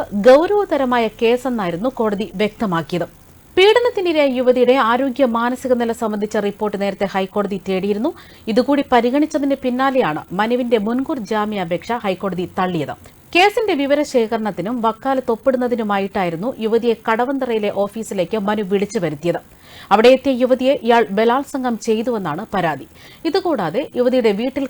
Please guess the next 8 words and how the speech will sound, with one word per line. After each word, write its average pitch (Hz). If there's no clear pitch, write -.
കടന്നുകയറി 226
പീഡിപ്പിക്കാൻ 233
ശ്രമിച്ചുവെന്നും 214
സ്വകാര്യ 254
ഭാഗങ്ങളൊക്കെ 233
ചിത്രീകരിച്ചുവെന്നും 220
ഈ 233
ദൃശ്യങ്ങൾ 240